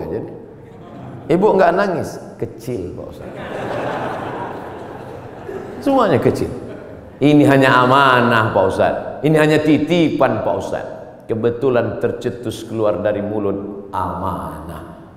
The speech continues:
Masjid ini bernama Masjid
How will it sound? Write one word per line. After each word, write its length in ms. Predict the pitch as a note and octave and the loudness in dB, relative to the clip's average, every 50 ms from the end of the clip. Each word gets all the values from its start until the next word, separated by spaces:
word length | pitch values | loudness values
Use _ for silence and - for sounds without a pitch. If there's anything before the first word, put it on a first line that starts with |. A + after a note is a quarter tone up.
| - - - | -20 -10 -2
Masjid 340 | B2 B2 - A#2 B2 B2 A#2+ - | -2 -2 0 2 2 2 2 2
ini 240 | A#2+ C3 D3 D3 | 0 0 2 0
bernama 640 | C#3 - A2+ A2 F#2+ G2 G#2+ A#2+ C#3+ D3 C3+ B2 G#2+ G2+ | 0 2 2 0 2 2 0 0 0 0 -2 -2 -2 -2
Masjid 760 | F#2+ G2+ G2 F#2+ - E2 F#2 B2 E3 - - - - - - | -2 -4 -4 -4 -4 -2 2 2 2 2 0 -4 -6 -8 -10